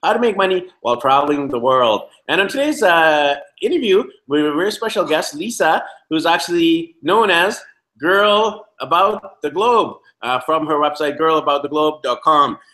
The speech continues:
Uh, she actually has an amazing, uh, travel story. She's been to over a hundred countries, and she does a lot of it solo,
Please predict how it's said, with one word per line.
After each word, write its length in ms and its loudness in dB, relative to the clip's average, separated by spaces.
Uh, 160 -2
she 180 -4
actually 280 0
has 260 2
an 60 -2
amazing, 500 -2
uh, 180 -4
travel 300 -4
story. 400 -2
She's 200 -8
been 200 -4
to 160 -6
over 440 0
a 60 0
hundred 600 0
countries, 580 -6
and 240 0
she 120 -8
does 200 2
a 40 -4
lot 240 2
of 140 -4
it 180 -2
solo, 560 2